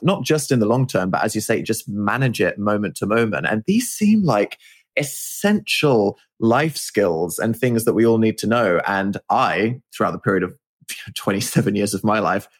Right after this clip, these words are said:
had no idea about any of them. And it was terrible. So I thought,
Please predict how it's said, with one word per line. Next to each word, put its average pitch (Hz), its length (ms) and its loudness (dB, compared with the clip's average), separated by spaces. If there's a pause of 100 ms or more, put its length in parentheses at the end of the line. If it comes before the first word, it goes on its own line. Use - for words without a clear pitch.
had 139 220 0
no 120 220 6
idea 104 260 2
about 98 240 -2
any 147 160 0
of 107 100 -2
them. 76 220 -6 (320)
And 131 140 0
it 98 80 2
was 95 120 -4
terrible. 135 540 -2 (240)
So 127 220 2
I 143 100 2
thought, 120 400 0